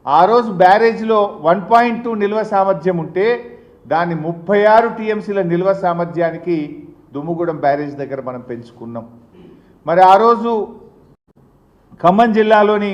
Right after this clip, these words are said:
తిరుమలాయిపాలెం కానీ, కూసుమంచి కానీ, నెలకొండపల్లి మండలం కానీ, ఖమ్మం రూరల్ మండలం కానీ, ముదిగొండ మండలానికి చుక్క నీరిచ్చే అవకాశం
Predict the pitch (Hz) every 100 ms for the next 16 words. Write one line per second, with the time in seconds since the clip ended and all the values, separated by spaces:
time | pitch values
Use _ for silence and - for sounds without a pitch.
0 | 202 - _ _ _ _ 165 202 220 214
1 | 202 190 185 185 170 170 202 - - -
2 | _ - 190 220 208 196 196 175 170 165
3 | 208 - - _ - - 208 214 208 208
4 | 202 185 180 180 170 160 160 208 - -
5 | _ _ 117 147 214 208 180 208 220 208
6 | 196 190 180 165 151 175 208 - _ _
7 | 123 156 208 226 226 220 202 196 196 190
8 | 185 196 170 170 - - - - 170 -
9 | 214 190 214 220 - 196 170 170 156 160